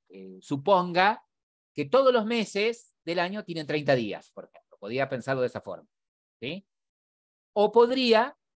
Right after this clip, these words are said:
eh, que sería lo más, eh, lo más adecuado, de alguna manera obtener el, el mes en el que está, en el que estoy usando el reloj, <coughs> Y cuando lo incremente, ¿sí? Dependiendo del mes,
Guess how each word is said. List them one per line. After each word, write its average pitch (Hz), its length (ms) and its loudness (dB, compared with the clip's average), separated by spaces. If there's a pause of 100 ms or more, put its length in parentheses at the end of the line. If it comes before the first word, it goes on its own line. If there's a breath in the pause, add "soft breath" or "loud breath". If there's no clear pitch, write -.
(220)
eh, 107 400 -10
que - 120 -20
sería 123 240 -6
lo 147 100 -2
más, 165 320 -2
eh, 101 320 -18
lo 98 100 -20
más 127 140 -4
adecuado, 180 800 0 (380)
de 156 100 0
alguna 247 400 -4
manera 226 300 0
obtener 208 560 -4
el, 117 300 -10
el 113 140 -10
mes 208 400 -2
en 107 140 -14
el 101 60 -14
que 110 80 -16
está, 120 720 -2
en - 840 -20
el - 60 -20
que 107 60 -18
estoy 139 380 -6
usando 156 400 -2
el 151 80 -4
reloj, 202 400 0 (880)
<coughs> 190 340 -4
Y 170 100 -8
cuando 190 260 -2
lo 202 80 0
incremente, 220 720 -2 (1080)
¿sí? 165 300 -8 (300)
Dependiendo 185 580 0
del 240 140 0
mes, 240 440 -6